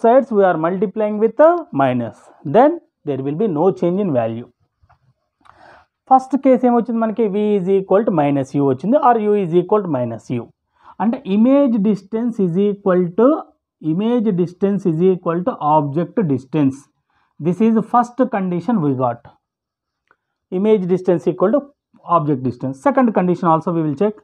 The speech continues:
Magnification is plus one, H I by H naught. Denominator you can write one more one, one by one, one means one by one, cross multiply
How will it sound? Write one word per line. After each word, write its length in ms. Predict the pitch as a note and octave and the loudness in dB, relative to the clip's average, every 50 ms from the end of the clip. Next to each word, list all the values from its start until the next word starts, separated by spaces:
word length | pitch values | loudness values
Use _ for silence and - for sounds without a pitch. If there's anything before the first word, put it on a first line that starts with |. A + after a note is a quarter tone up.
| _ _ _ _ _ _ - | _ _ _ _ _ _ -6
Magnification 800 | D#3+ D#3 E3+ F3 F3 F#3 F#3 F3+ - - F3+ F3 D#3 F3 E3 | -4 -2 -2 -2 -2 -2 -4 -4 -2 -2 -2 0 0 -2 -2
is 80 | D3+ C#3+ | -2 -2
plus 300 | - E3 D#3+ D#3 - - | -2 -4 -4 -4 -4 -2
one, 240 | F#3 G3 A3 A#3 A3+ - _ _ _ _ _ _ - | -2 0 0 0 -2 -6 _ _ _ _ _ _ -8
H 240 | E3 E3 E3 - - | -8 -8 -6 -2 0
I 200 | F3 E3 E3+ D#3+ | 0 2 2 0
by 260 | D3+ E3 F3+ A3 A#3+ - - _ _ _ - | 0 0 0 0 0 -2 -8 _ _ _ -10
H 200 | C3+ B2 - C3+ | -8 -8 -6 -6
naught. 240 | B2 A#2+ A#2 A#2 - _ _ _ _ _ _ _ _ _ _ _ _ _ - | -6 -6 -6 -10 -16 _ _ _ _ _ _ _ _ _ _ _ _ _ -4
Denominator 640 | E3+ F#3 G3 G#3 G#3 G3+ G3 F#3+ F#3+ F#3 F3 G#3+ G3 | -2 0 2 2 2 2 2 0 -2 0 0 0 0
you 140 | F3+ F3+ E3 | 0 0 0
can 180 | F#3 F3 E3 | 0 -2 0
write 180 | D#3+ F3 F#3 F3+ | 0 0 0 0
one 220 | E3 D#3+ D#3+ E3 | 0 -2 0 0
more 220 | E3+ F3 F3 E3 D#3 | 2 2 2 2 2
one, 220 | E3 E3+ F3+ G3+ G3 - - - - | 2 0 0 -2 -4 -10 -14 -10 -4
one 260 | D3 D3+ D#3+ E3+ E3+ | -2 0 0 0 0
by 160 | E3+ E3+ E3+ | 0 0 0
one, 200 | D#3+ D#3+ E3 D#3 | 0 0 -2 -2
one 200 | C#3+ D#3 D#3+ F3 | -2 -2 -2 -2
means 180 | F3 F3+ F#3+ F3+ | -4 -4 -4 -4
one 240 | F3 D#3+ D#3 D#3+ D#3 | -4 -2 -2 -2 0
by 140 | D#3+ D#3+ D#3 | 0 0 0
one, 260 | D3+ E3 F#3 F#3+ - | -2 -2 -4 -4 -4
cross 300 | - D#3 D3+ E3 E3 - | 0 0 2 2 0 0
multiply 500 | E3+ D#3+ D#3+ D#3+ D#3 D#3+ D#3 D#3 F3 | -4 -2 -2 -2 -4 -2 -2 -2 -2